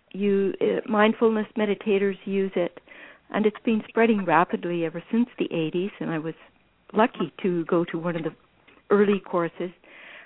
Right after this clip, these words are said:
And they would teach breath awareness together with Vipassana. Those are two different techniques.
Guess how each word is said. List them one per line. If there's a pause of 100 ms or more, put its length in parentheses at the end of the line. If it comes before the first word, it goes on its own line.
(140)
And
they
would (120)
teach (100)
breath
awareness (100)
together
with (140)
Vipassana.
Those
are (120)
two
different
techniques.